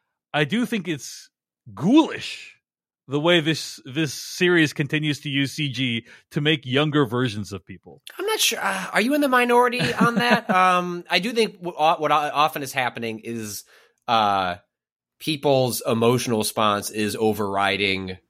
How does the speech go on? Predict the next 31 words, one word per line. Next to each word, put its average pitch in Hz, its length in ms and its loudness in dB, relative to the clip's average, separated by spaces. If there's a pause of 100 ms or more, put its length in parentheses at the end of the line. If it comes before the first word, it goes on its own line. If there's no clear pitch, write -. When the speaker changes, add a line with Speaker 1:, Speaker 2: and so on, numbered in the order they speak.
(180)
Speaker 2:
their, 90 580 -2 (280)
like, 95 200 -2 (400)
<laughs> - 120 -20
psychological 131 1200 -4
re-, 160 180 -12
resp-, 160 300 -16
you 160 60 -8
know 160 80 -4
what 165 100 -2
I 151 60 -4
mean? 156 200 -12
Like, 151 200 -4
Speaker 1:
Mm-hmm. 139 340 6
Speaker 2:
I, 226 300 2 (500)
I, 185 280 0 (200)
I, 143 260 0 (200)
I, 123 220 -6
look, 120 200 -12
I 131 100 0
have 131 160 -4
broadly 117 680 -8
liked 104 220 -6
a 113 40 -10
lot 104 180 -2
of 101 60 -10
these 98 120 -8
shows. 95 560 -4
You 90 80 -6
know, 85 340 -4
I, 92 80 -4 (420)
I've 90 280 -4